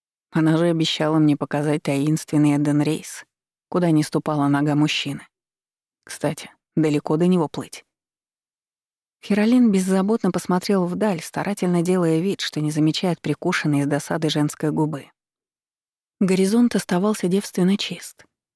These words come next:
Только чайки все еще расчерчивали своими крыльями лазурное небо. "Оглянись", — буркнула Мариса, махнув рукой куда-то за мужчину. Ирини стремительно развернулся, не веря своим глазам.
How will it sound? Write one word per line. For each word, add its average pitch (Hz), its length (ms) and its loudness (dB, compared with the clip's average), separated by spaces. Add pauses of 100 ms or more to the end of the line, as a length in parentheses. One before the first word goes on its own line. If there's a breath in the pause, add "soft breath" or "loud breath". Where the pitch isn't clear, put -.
(160)
Только 226 280 0
чайки 247 360 0
все - 200 -2
еще 170 240 0
расчерчивали 160 760 -2
своими 156 400 2
крыльями 170 460 2
лазурное 156 540 2
небо. 147 360 -2 (800)
"Оглянись", — 196 640 0 (580)
буркнула 196 460 2
Мариса, 190 400 2
махнув 160 380 0
рукой 196 280 0
куда-то 156 360 0
за 151 100 2
мужчину. 165 500 0 (800)
Ирини 185 400 4
стремительно 185 640 2
развернулся, 180 680 0
не 147 240 0
веря 160 260 0
своим 160 460 0
глазам. 151 500 -2